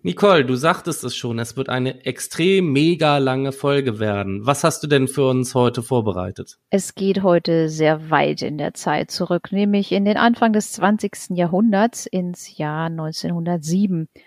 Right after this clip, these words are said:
Speaker 2: Und auch nicht, wie üblich, nach Norddeutschland, sondern wie bereits angekündigt, in einer Sonderfolge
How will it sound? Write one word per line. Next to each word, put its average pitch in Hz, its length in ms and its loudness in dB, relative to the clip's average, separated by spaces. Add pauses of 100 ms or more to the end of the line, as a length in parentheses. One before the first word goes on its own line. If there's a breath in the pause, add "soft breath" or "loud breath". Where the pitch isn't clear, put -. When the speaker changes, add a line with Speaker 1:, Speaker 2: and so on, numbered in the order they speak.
(380 soft breath)
Speaker 2:
Und 196 260 -2 (100)
auch 196 280 4
nicht, 330 440 -6
wie 202 180 -2 (140)
üblich, 220 560 0
nach 156 440 2
Norddeutschland, 302 720 2
sondern 208 420 0
wie 202 120 0
bereits 185 320 -2
angekündigt, 175 840 -6 (460)
in 175 120 -4
einer 156 240 0
Sonderfolge 165 1040 4